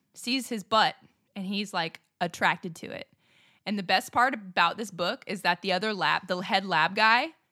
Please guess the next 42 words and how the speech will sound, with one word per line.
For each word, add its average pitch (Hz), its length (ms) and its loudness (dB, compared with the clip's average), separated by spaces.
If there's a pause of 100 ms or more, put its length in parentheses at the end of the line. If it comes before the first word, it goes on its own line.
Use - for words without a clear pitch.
sees 214 560 -6
that 170 160 -4
this 196 200 -6
guy 170 260 6
is 202 160 -2
attracted 170 440 -2
to 202 60 -2
his 180 140 -2
own 165 160 0
ass, 160 520 0
and 190 100 -2
he, 202 160 -4
like, 175 180 0
plays 180 240 -2
wingman, 160 420 -6
and 156 80 -8
he's 160 160 -8
like, 170 200 -8
"I'll 302 160 4
give 247 180 -4
you 202 140 -2
two 196 180 -6
some, 165 320 -6 (540)
some - 160 -12
space." 160 680 -6
<laughs> - 100 -12 (540)
And 605 40 0
he, 622 60 4 (200)
like, - 140 -2 (460)
lets 349 280 2
the 330 160 -4
guy 294 280 6
take - 280 -2
his 359 180 -6
fucking 254 300 -2
ass 226 340 4
out 226 180 4
to 269 100 -8
dinner. 226 260 -2
So 220 140 -4
he 269 160 -4
just 285 220 -10